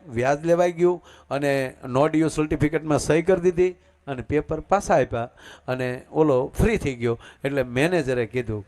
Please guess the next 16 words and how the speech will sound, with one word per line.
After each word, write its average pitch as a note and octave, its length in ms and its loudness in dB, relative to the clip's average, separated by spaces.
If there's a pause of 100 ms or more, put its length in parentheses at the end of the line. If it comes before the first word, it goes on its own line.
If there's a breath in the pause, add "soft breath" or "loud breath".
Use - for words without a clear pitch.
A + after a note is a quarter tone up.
કે G#2+ 260 -4
"વડીલ, C#3 360 -2 (1200)
કા A2+ 200 0 (600)
બે C3 140 4
મિનિટ A#2+ 220 -8
બેસો B2 340 0
ને, D3 80 -6 (800)
બોલો C3 200 4
ને F#3 80 -6
બાપ, F3+ 140 -4 (500 soft breath)
મારી C3 160 2
ચા B2 240 2
પીવો." G2+ 380 -6 (560)
"એ F#3 180 2
ચા D#3+ 300 -6
લાવો." D3 300 -8